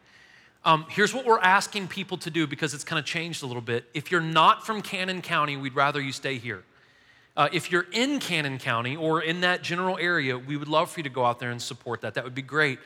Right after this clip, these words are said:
But here's what we're afraid of. We just don't want a bunch of Rutherford County people to go fill up that church 'cause it defeats the purpose. We won't have the room then to minister to the people in Cannon County. So that's kinda what we're asking people to do.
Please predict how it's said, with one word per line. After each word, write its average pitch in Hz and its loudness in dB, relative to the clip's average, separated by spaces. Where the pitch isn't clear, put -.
But 131 -12
here's 170 2
what 196 0
we're 185 4
afraid 175 2
of. 120 -2
We 143 -2
just 156 -6
don't 170 -4
want 165 2
a - -2
bunch 147 -2
of 131 -6
Rutherford 156 2
County 151 -4
people 131 -8
to 127 -12
go 123 -4
fill 139 -4
up 127 -2
that 127 -2
church 127 -6
'cause 131 -6
it 131 -6
defeats 131 -6
the 127 -10
purpose. 117 -6
We 135 -6
won't 135 -6
have 127 -2
the 127 -2
room 143 -4
then 110 -6
to 131 -12
minister 123 -6
to - -10
the 117 -10
people 117 -10
in 120 -10
Cannon 113 -10
County. 101 -12
So 113 -4
that's - -10
kinda 135 -4
what 135 -6
we're 127 -2
asking 123 0
people 120 -12
to 123 -16
do. 104 -12